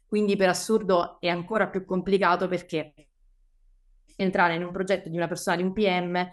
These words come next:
che sta gestendo un'attività di un sito X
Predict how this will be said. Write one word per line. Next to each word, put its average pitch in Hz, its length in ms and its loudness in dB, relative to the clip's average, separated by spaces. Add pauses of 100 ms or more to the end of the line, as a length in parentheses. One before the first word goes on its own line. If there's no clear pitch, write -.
(120)
che - 100 -14
sta 185 160 -2
gestendo 185 400 -2
un'attività 165 880 0
di 156 160 -10
un 160 160 -2
sito 175 260 -2
X 175 320 -2